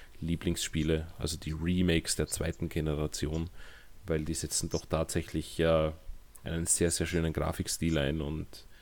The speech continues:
und da gab's dann auch schon intuitive Steuerung, weil bei Diamantperl konnte man den Touchscreen noch nicht so richtig verwenden. Da gab's nur eine Anzeige. Und das war auch bei vielen anderen Spielen, die,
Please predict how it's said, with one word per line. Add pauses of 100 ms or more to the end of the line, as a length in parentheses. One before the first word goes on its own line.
(500)
und
da
gab's
dann
auch
schon
intuitive
Steuerung,
weil
bei
Diamantperl
konnte
man
den
Touchscreen
noch
nicht
so
richtig
verwenden. (300)
Da
gab's
nur
eine
Anzeige. (420)
Und
das
war
auch
bei
vielen
anderen
Spielen,
die,